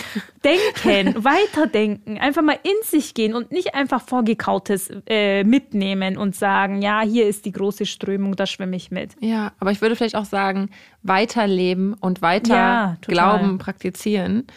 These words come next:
Speaker 1: weiter
Speaker 2: Mhm.
Speaker 1: feiern, weiter
Speaker 2: Ja, nicht
Speaker 1: dann in
Speaker 2: einschüchtern
Speaker 1: meinem
Speaker 2: lassen.
Speaker 1: Fall
Speaker 2: Mhm.
Speaker 1: Gottesdienst feiern,
Speaker 2: Ja.
Speaker 1: weiter Gottes Wort, ähm, äh, zu verkünden und, ähm,
Speaker 2: Ja.
Speaker 1: erklingen lassen.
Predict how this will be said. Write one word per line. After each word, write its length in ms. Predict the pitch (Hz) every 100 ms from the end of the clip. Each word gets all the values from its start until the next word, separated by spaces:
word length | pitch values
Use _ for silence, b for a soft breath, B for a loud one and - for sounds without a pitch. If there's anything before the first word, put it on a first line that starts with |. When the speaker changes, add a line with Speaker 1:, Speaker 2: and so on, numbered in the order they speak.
| B B _
Speaker 1:
weiter 480 | 185 190 202 185 180
Speaker 2:
Mhm. 80 | 208
Speaker 1:
feiern, 720 | 202 202 190 202 175 202 254 B B B _
weiter 200 | 190 208
Speaker 2:
Ja, 300 | 202 180 175 - _ _
nicht 220 | 233 254
Speaker 1:
dann 60 | -
in 40 |
Speaker 2:
einschüchtern 220 | 185 - 196 180
Speaker 1:
meinem 240 | 190 196
Speaker 2:
lassen. 40 | 202
Speaker 1:
Fall 320 | 202 180 180 190
Speaker 2:
Mhm. 120 | 196
Speaker 1:
Gottesdienst 680 | 208 240 226 190 196 - -
feiern, 580 | - 165 165 170 196 208
Speaker 2:
Ja. 140 | 208 -
Speaker 1:
weiter 600 | 185 208 - 185 185 190 B B B B -
Gottes 360 | 196 208 196
Wort, 380 | 185 190 180 185 214
ähm, 600 | 180 175 165 165 165 170 - B B B B B -
äh, 280 | 190 180 180
zu 140 | 196
verkünden 880 | 190 196 - 226 233 - 170 165 170
und, 540 | 180 170 165 170 -
ähm, 540 | - 180 180 175 175 180
Speaker 2:
Ja. 60 | -
Speaker 1:
erklingen 480 | 220 240 302 233 175
lassen. 580 | 165 156 - - -